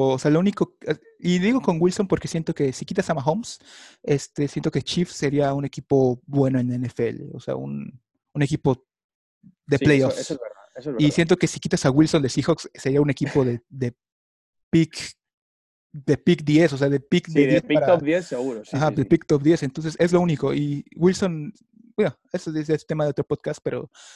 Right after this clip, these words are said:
Speaker 1: este, Wils-, Wilson sí, sí, sí lo tomo. En fe-, eh, sí, si me dan a escoger, sí escogería a Wilson.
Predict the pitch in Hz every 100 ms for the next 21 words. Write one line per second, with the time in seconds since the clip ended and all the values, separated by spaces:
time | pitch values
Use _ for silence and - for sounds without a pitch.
0 | - - 139 - 139 131 131 135 147 160
1 | - 156 160 151 151 143 135 - - -
2 | - 262 180 143 123 - 135 180 - 139
3 | - 151 - 151 170 190 - 139 185 185
4 | 170 - 151 147 147 151 220